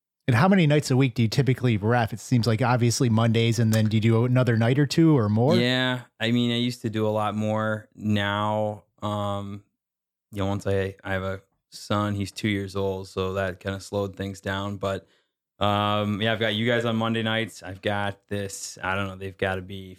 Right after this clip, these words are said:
Speaker 2: fifty and older on Sunday nights at Royal Oak. And then
Speaker 1: I think
Speaker 2: I
Speaker 1: my uncle
Speaker 2: have
Speaker 1: plays in that league.
Speaker 2: Could, yeah. They've, they've, uh, they've had that ice for a long time. And then I,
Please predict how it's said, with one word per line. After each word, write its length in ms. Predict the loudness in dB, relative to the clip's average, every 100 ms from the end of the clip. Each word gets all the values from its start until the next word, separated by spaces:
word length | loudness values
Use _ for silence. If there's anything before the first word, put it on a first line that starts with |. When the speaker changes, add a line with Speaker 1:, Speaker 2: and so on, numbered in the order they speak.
| -6
Speaker 2:
fifty 320 | -6 -4 -4
and 80 | -2
older 300 | -4 -4 -8
on 160 | -10
Sunday 360 | -6 -2 -2 -2
nights 360 | -2 -4 -4 -6
at 80 |
Royal 240 | -4 -6 -2
Oak. 320 | -2 -2 -6 _ _ _ _
And 80 | -4
then 120 | 0
Speaker 1:
I 40 | 2
think 100 | 4
Speaker 2:
I 40 | 4
Speaker 1:
my 20 |
uncle 220 | 4 2
Speaker 2:
have 80 | 2
Speaker 1:
plays 220 | 2 2
in 100 | 2
that 180 | 0 0
league. 260 | -2 -2 -6 -14 0
Speaker 2:
Could, 260 | 2 2
yeah. 240 | 0 0 -2
They've, 200 | -4 -6
they've, 320 | -4 -2 -2
uh, 260 | -2 0 0
they've 140 | -2
had 180 | -2 -2
that 140 | 0 -2
ice 160 | -4
for 120 | -4
a 20 | -4
long 220 | -2 -6
time. 240 | -6 -6
And 80 | -4
then 100 | -4
I, 280 | -4 -6